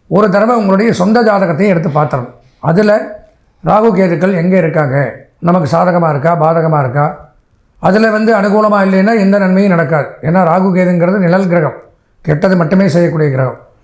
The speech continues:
இப்ப அதுல நன்மை தரலைன்னா இன்னும் பாடுபடணும். அப்ப சொந்த ஜாதகத்தை ஒரு தடவை பார்த்து,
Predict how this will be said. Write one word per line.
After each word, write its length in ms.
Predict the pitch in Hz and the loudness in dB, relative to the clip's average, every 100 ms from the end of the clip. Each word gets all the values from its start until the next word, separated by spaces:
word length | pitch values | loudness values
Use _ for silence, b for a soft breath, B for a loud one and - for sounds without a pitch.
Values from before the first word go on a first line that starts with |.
| _ _ | _ _
இப்ப 140 | - 156 | -4 0
அதுல 240 | 175 202 | 2 2
நன்மை 240 | 180 208 226 | 2 2 2
தரலைன்னா 500 | 180 175 180 160 208 247 - - | 2 0 0 0 0 -2 -8 -4
இன்னும் 260 | 175 208 170 | 0 2 0
பாடுபடணும். 360 | 160 131 117 | 0 -4 -8
அப்ப 120 | 117 120 | -4 -2
சொந்த 220 | 147 208 | 0 0
ஜாதகத்தை 480 | 190 180 165 151 160 | 0 0 -2 -2 -2
ஒரு 80 | 147 | 0
தடவை 220 | 151 170 151 | 0 0 0
பார்த்து, 240 | 151 147 | -4 -2